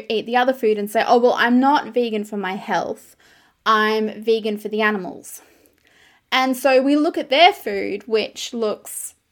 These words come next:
probably a lot more appetizing a lot of the time, with, you know, cakes and burgers and everything. But we're being told, basically, that they're vegan for the animals, not for health. So the foods that they're eating aren't actually healthy.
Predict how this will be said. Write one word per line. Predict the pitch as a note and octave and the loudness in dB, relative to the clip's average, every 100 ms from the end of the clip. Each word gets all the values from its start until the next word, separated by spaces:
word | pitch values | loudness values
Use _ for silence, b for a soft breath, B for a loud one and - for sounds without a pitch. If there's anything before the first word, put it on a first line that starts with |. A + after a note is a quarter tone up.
| - | -6
probably | F4+ G#4+ G#4+ C#4 A3+ | 2 2 4 2 2
a | G3 | 0
lot | F#3+ | -2
more | G3 F3+ | -2 -4
appetizing | G3 - G#3+ - F#3+ F#3+ | -4 -8 -14 -12 -14 -14
a | G2 | -14
lot | - | -16
of | - | -18
the | |
time, | - - - G#3+ - B B | -18 -14 -10 -12 -14 B B
with, | G#3+ A3+ G#3 F#3+ - | -2 0 0 -2 -10
you | - | -10
know, | G3+ F#3 A#3 | -8 -6 -8
cakes | - A3+ G3+ - - G#3+ | -4 -4 -4 -8 -12 -8
and | G3 F#3 F#3+ F#3+ G3+ B B - | -8 -8 -10 -12 -16 B B -14
burgers | A3+ G#3+ F#3+ F#3+ G3 F#3+ | -4 0 0 0 -4 -6
and | F#3+ F#3+ | -8 -10
everything. | G3 G3+ G#3 F3+ E3 G#3+ b b b b - | -10 -12 -10 -10 -10 -12 b b b b 0
But | D4 C#4+ - _ _ _ _ _ - | 4 4 0 _ _ _ _ _ -4
we're | B3+ C#4 | 4 4
being | D4+ D#4 D4+ | 4 0 0
told, | C#4+ - F#4 F4 B3 A3 A3 - - A#3 A3 | 0 2 4 4 4 0 -4 -10 -18 -8 0
basically, | B3+ C#4+ C#4+ A3+ A3 G#3 F#3+ F#3+ | 2 2 -2 -8 -6 -6 -4 -4
that | F#3+ G3 F#3+ F#3+ - - b b b b - | -6 -4 -2 -4 -6 -14 b b b b 2
they're | C4+ C4+ | 4 4
vegan | C#4 C#4+ C#4+ | 0 0 0
for | C#4+ | 0
the | A#3 A3+ | -4 0
animals, | B3+ C4 A3+ G#3 | 0 0 -2 -4
not | A3+ G#3+ - | -4 -6 -8
for | |
health. | A3 C4 A3 F3+ - | -6 -2 -2 -2 -10
So | - A#3+ A3+ | -2 0 2
the | A3 | 0
foods | A3 C#4+ D#4 D4 | -2 -4 -4 -4
that | B3 | -6
they're | A3 G3+ | -6 -6
eating | G#3+ G#3+ G#3 G#3 | -6 -6 -6 -8
aren't | G#3+ G3+ - | -6 -6 -6
actually | G#3 - F3+ F#3 | -10 -12 -12 -10
healthy. | G3+ G3 - - - | -6 -6 -6 -16 -16